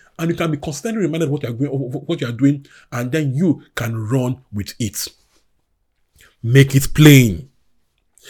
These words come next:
Make it visible. Put it everywhere on your, on your, on your notepad, on your, on your, um, on your laptop, um, sc-, um, screensaver, whatever. On your, you know,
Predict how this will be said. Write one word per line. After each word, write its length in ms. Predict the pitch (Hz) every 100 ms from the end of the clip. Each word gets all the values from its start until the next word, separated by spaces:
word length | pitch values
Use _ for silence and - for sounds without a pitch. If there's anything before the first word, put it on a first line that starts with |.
| - -
Make 300 | 143 156 147
it 100 | 120
visible. 840 | 101 123 135 - 139 135 107 - - _ _ _
Put 180 | - 175
it 120 | 147 -
everywhere 600 | 160 156 170 151 147 113 92 _ - _ _
on 160 | - 127
your, 380 | 123 127 123 120
on 80 | 123
your, 220 | 120 117
on 60 | 117
your 120 | 113
notepad, 560 | 135 185 - 160 160 139 - -
on 140 | 123 131
your, 300 | 123 123 123
on 200 | 123 131
your, 280 | 131 123 131
um, 480 | 127 123 120 113 113 -
on 160 | 117 123
your 100 | 120
laptop, 560 | 151 156 160 139 -
um, 280 | 123 123 107
sc-, 260 | - - -
um, 600 | 120 120 110 110 104 107 _ _
screensaver, 640 | - - 151 143 135 135 127
whatever. 400 | 190 196 120 - - _ _
On 100 | 139
your, 380 | 139 139 131 - _
you 80 | 233
know, 160 | 403